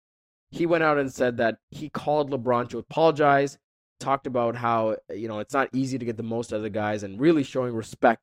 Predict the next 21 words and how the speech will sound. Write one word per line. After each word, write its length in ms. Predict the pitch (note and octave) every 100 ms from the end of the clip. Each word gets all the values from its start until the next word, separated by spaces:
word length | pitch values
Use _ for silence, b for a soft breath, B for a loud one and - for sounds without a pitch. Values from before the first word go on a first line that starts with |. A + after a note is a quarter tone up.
| -
to 160 | D#3
LeBron 460 | C#3 A#2+ A2 G#2+ G#2+
James. 340 | G#2 G2 F#2 _ _ _ _ _
And 140 | A#2+ F3
really 220 | C#4 G#3
where 120 | D#3+
the 60 | D3+
controversy 800 | - E3+ F3+ D#3 D3 C#3 B2+ -
is, 680 | C3+ B2 A2+ G#2+ - - _ -
is 180 | C3
he 80 | D3+
kinda 260 | - F#4 B3+
said 160 | E3+
this 160 | D3 G#2+ - _ _ _ _ -
really 200 | E3+ G#3+
publicly, 500 | D3 C#3+ B3 G3 F#2
just 180 | - -
straight 280 | - E3+ -
to 60 |
the 80 | A#2
press. 540 | - D3 B2+ - -